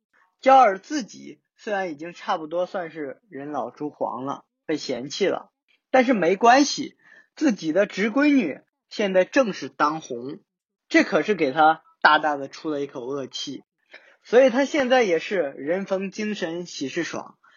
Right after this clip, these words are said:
状态飙红啊。而至于桂姐有胆子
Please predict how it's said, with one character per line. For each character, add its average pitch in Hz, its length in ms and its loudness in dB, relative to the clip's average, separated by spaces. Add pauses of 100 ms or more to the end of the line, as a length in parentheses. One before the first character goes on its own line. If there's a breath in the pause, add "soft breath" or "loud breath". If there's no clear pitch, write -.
(160 soft breath)
状 180 240 4
态 147 180 -4
飙 139 300 -2
红 113 240 -12
啊。 117 180 -14 (680)
而 226 180 0
至 285 240 2
于 285 80 2
桂 285 260 4
姐 135 320 -2
有 160 220 -2
胆 135 280 2
子 185 300 -8